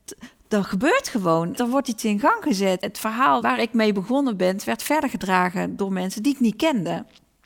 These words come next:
En, en dan is social media bijvoorbeeld een heel mooi ding. Dat is natuurlijk één groot krachtenveld als het gaat over krachten bundelen. Nou ja, vanuit alle windrichtingen kwamen er veren mijn kant uit. En, ehm, en daarbij verhalen over veerkracht.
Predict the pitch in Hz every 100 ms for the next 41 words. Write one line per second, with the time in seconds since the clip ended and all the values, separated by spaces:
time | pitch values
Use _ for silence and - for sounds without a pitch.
0 | _ - 226 208 226 233 240 - 233 -
1 | 214 254 208 170 165 170 185 190 175 170
2 | 170 165 175 175 - - - - 214 214
3 | 202 208 208 247 226 190 170 233 247 -
4 | 175 170 170 165 - 185 190 175 - 180
5 | 190 - - 208 208 196 175 185 185 175
6 | 170 277 - _ _ _ _ _ _ -
7 | 247 196 202 220 214 - 254 233 226 220
8 | 208 202 190 190 185 175 208 202 190 180
9 | - 202 226 190 170 165 165 190 196 180
10 | 214 240 - 180 175 170 190 180 180 175
11 | 170 175 - _ _ _ _ - 196 196
12 | 202 185 180 180 196 - 190 208 208 175
13 | 180 175 170 247 254 - 165 165